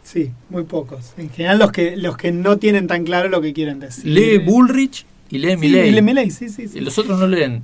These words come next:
Speaker 1: No, bueno, pero para mí
Speaker 2: Y cuando hablan
Speaker 1: Y yo te diría que Milei lee, porque Milei está, yo creo que si le hacemos un análisis de pulsaciones, el tipo está haciendo el mejor laburo de trance que he visto en mi vida.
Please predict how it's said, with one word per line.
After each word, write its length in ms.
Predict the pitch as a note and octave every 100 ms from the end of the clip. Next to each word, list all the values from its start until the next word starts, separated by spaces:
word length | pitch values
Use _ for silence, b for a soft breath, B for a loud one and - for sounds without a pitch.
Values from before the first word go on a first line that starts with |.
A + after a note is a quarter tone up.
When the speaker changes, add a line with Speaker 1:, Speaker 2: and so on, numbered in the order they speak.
| -
Speaker 1:
No, 180 | C4
bueno, 220 | F3 F#3+ D#3+
pero 140 | E3
para 160 | E3+ E3+
mí 100 | F3+
Speaker 2:
Y 40 | G3+
cuando 440 | G3 F3+ F3+ A3+
hablan 520 | A#3+ G#3 G3 G#3 A#3 B3
Speaker 1:
Y 160 | F#3
yo 180 | D#3+ G#3
te 60 | G#3+
diría 260 | F3+ F#3+
que 140 | F#3 E3
Milei 400 | D#3 D#3+ F3+ F#3+
lee, 680 | F3+ G3 F#3 F3 G3 B3+ - _ _ _ _
porque 320 | - C#3+ C#3
Milei 380 | D3 D3+ E3+ F#3
está, 560 | C3 - - E3+ F3 F#3
yo 180 | -
creo 160 | E3+ F3
que 80 | E3
si 120 | E3+
le 60 | D#3
hacemos 540 | D3 F3+ F3+ E3+ -
un 180 | F3 E3+
análisis 680 | E3 F#3+ F3+ D#3 C3+ D#3+ C#3+
de 100 | C#3+
pulsaciones, 1000 | D3+ D3+ D#3+ B2+ A3 G3+ F#3 F#3 G3+ F#3
el 100 | C#3
tipo 200 | D#3+ E3+
está 200 | D#3+ E3+
haciendo 560 | - E3 E3+ E3+ D#3
el 200 | D3 D3
mejor 600 | D3+ D#3 - F#3 F#3+ E3 D#3 E3 _ _ _
laburo 380 | F3+ D#3 F3 F#3
de 100 | D#3+
trance 720 | D3+ F3+ F3 F3+ - F#3+ F3+
que 160 | - D3+
he 20 |
visto 300 | D#3+ D#3+ -
en 120 | D#3+
mi 120 | D3 D#3+
vida. 460 | G3 D#3+ C#3+ C3